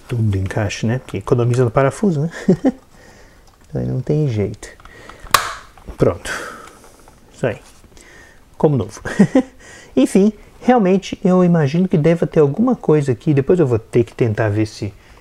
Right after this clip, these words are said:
tem um circuito na internet ou tentar extrair o circuito, porque realmente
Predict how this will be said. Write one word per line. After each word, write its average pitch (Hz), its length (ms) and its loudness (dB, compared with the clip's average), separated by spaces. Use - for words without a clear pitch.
tem 156 100 -2
um 117 80 0
circuito 110 420 -6
na 110 60 -4
internet 120 580 -4
ou 135 140 2
tentar 113 400 -2
extrair 107 300 -2
o 104 40 0
circuito, - 380 0
porque - 140 -4
realmente 151 520 0